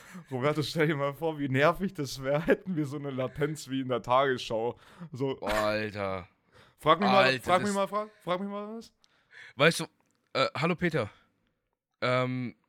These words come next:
Speaker 2: Peter, hallo?
Speaker 1: Hallo Roberto, freut mich. Hallo,
Speaker 2: <laughs>
Speaker 1: hallo. Da, da, da, also, das ist noch so ein großes
Speaker 2: Das hatten wir
Speaker 1: Ding.
Speaker 2: schon vor, vor
Speaker 1: Hatten
Speaker 2: zwanzig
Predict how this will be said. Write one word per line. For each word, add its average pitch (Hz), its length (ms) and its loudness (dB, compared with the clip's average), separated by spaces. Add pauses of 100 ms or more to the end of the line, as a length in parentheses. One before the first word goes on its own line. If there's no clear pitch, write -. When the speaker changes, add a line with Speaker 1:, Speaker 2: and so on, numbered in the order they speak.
(1300)
Speaker 2:
Peter, 120 300 -6
hallo? 113 280 -2 (1300)
Speaker 1:
Hallo 196 160 8
Roberto, 160 420 0 (100)
freut 151 200 0
mich. 113 140 -6 (100)
Hallo, 131 240 -2 (160)
Speaker 2:
<laughs> - 160 -12
Speaker 1:
hallo. 110 240 -6 (480)
Da, 135 120 -4
da, 160 160 0
da, 156 200 -2 (280)
also, 160 340 2 (120)
das 220 160 4
ist 220 120 -8
noch 202 160 -6
so 196 100 -8
ein 165 120 -2
großes - 240 0
Speaker 2:
Das 175 80 6
hatten 202 180 6
wir 202 100 10
Speaker 1:
Ding. 208 100 2
Speaker 2:
schon 165 320 4
vor, 156 380 4
vor 151 180 0
Speaker 1:
Hatten 185 100 2
Speaker 2:
zwanzig 156 280 2